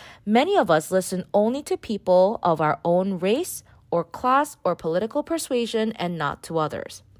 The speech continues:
Um, so again, I'm not necessarily relating to this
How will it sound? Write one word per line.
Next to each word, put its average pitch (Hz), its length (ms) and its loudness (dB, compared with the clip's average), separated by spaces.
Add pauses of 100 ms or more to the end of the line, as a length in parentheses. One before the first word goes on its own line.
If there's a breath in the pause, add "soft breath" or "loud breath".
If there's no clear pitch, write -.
(1040)
Um, 196 380 2 (320 loud breath)
so 226 260 4
again, 220 440 4
I'm 208 180 2
not 269 200 0
necessarily 202 880 -2
relating 170 600 0
to 170 200 -8
this 156 400 -6